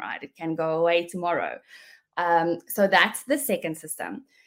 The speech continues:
The third one is, how do you now convert those people into sales? So you have to start thinking of the discussions that you're having with these people and how do you convert them into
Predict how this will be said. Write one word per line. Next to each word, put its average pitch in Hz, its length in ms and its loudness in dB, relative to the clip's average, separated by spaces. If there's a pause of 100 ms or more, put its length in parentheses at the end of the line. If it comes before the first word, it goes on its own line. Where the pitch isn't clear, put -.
(160)
The 214 100 0
third 240 380 6
one 202 200 2
is, 196 140 0
how 185 240 2
do 277 80 4
you 285 220 4
now 180 440 -2
convert 180 440 0
those 170 220 0
people 165 360 -10
into 151 400 -12 (100)
sales? - 640 -4 (380)
So 190 280 2
you 190 180 -2
have 185 340 -2
to 277 100 -6
start 202 420 -2
thinking 190 540 -4
of 170 340 0 (560)
the 180 300 6
discussions 180 600 0
that 208 160 0
you're 180 80 -2
having 175 360 -4
with 170 120 -6
these 170 220 -12
people 170 360 -8
and 170 140 -8
how 185 200 -2
do 214 120 0
you 190 140 -2
convert 165 420 -4
them 151 240 -10 (100)
into 156 500 -8